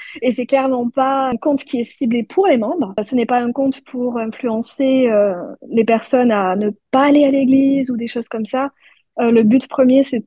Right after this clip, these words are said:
pouvoir exprimer mes émotions, de sortir les choses. Ça me fait un bien fou. Et, euh, j'ai remarqué que les,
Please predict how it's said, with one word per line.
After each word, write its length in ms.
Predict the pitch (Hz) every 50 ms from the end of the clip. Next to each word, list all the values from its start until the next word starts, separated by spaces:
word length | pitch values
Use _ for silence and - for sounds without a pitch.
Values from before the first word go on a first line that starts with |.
| _ -
pouvoir 240 | - 247 240 240
exprimer 500 | 240 233 - - - - - 254 240 262
mes 200 | 262 247 233 220
émotions, 480 | 220 214 214 214 214 - - - 254 247
de 100 | 233 220
sortir 500 | 214 - - 262 269 _ - - 269 240
les 120 | 233 226
choses. 420 | 233 - - 262 247 262 294 285 262 -
Ça 120 | - 254
me 140 | 233 226 226
fait 140 | 220 - 285
un 80 | 262 247
bien 260 | 240 226 220 214 208
fou. 320 | - - _ 285 320 392 - _ _ _ _ _ _ _ _ _ _ _ _
Et, 480 | - 254 254 262 269 285 302 311 320 311
euh, 140 | 269 247 233
j'ai 120 | 233 254
remarqué 380 | 240 247 240 233 - - 311 285
que 220 | - 277 254 240
les, 480 | 233 233 226 226 233 226 226 226 208